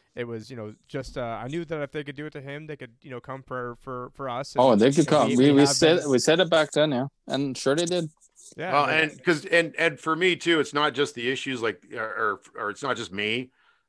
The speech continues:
Speaker 3: You know, it is to an extent. Um, I, I do need help. I'm putting it out there. I'm asking for it. But with that said, the issues are even more important. Martial law, they're, they've moved military law out of the Department of Defense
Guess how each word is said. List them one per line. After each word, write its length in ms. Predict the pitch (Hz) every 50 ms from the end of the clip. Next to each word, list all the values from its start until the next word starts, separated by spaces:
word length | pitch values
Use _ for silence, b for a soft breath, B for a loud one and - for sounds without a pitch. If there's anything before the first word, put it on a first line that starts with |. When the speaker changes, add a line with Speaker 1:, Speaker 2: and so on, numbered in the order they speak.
| _ _
Speaker 3:
You 100 | 117 110
know, 220 | 107 104 104 101 _ _ _ -
it 160 | 123 120 113
is 300 | 117 117 120 127 110 -
to 160 | - - 131 123
an 60 | 110
extent. 480 | 107 - - - 123 107 110 117 113 _ -
Um, 380 | 107 107 101 98 95 95 90 -
I, 120 | 110 107 - -
I 80 | 101 98
do 200 | 85 98 104 107
need 200 | 110 110 104 98
help. 260 | 104 101 110 107 -
I'm 140 | 92 92 -
putting 240 | - 117 107 101
it 60 | 92 90
out 220 | 92 98 101 -
there. 220 | - 110 110 104
I'm 100 | 92 85
asking 360 | 85 90 95 98 - - 107 95
for 260 | - 113 113 110 113
it. 80 | 113 b b b b b b b b
But 160 | 127 120 117
with 180 | 123 143 147 147
that 220 | 143 127 123 110 -
said, 460 | - - 135 123 131 135 131 127 _ _ _ _ _ _ _
the 240 | - 120 113 104 120
issues 600 | 135 139 135 - 127 123 117 110 104 92 - - _ _ _ _ _ -
are 360 | 104 104 104 101 98 104 92 -
even 260 | 135 135 123 120 117
more 280 | 110 113 113 117 113 113
important. 440 | 107 107 104 95 92 85 82 85 85
Martial 460 | 90 95 104 104 - - 95 92 101
law, 380 | 113 120 123 120 110 110 104 b b b b b b _ -
they're, 220 | 113 104 98 92
they've 220 | 92 98 95 85
moved 260 | 101 113 120 117 98 95
military 500 | 110 110 113 117 113 - 120 113 110 107
law 280 | 107 107 104 101 101 - -
out 240 | 107 107 113 110 110
of 180 | 107 98 90 90 _ _
the 100 | 107 104
Department 400 | 92 - - 107 104 104 98 95
of 60 | 95
Defense 340 | - - 113 107 98 -